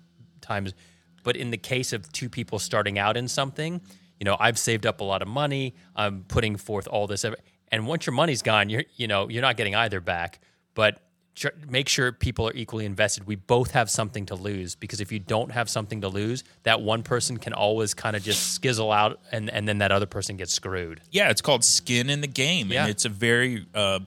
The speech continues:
Speaker 2: real thing.
Speaker 1: Yep.
Speaker 2: Um, it, it's why whenever someone wants to get in on something, even if you don't need the money, you make them put in money.
Speaker 1: Yeah.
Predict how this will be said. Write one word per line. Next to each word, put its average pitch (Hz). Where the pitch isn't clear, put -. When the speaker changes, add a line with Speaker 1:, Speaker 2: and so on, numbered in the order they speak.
Speaker 2:
real 117
thing. 135
Speaker 1:
Yep. 104
Speaker 2:
Um, 95
it, 107
it's 104
why 117
whenever 110
someone 104
wants 107
to 98
get 101
in 131
on 113
something, 104
even 127
if -
you 123
don't 113
need 151
the 107
money, 98
you 110
make 113
them 113
put 131
in 143
money. -
Speaker 1:
Yeah. 139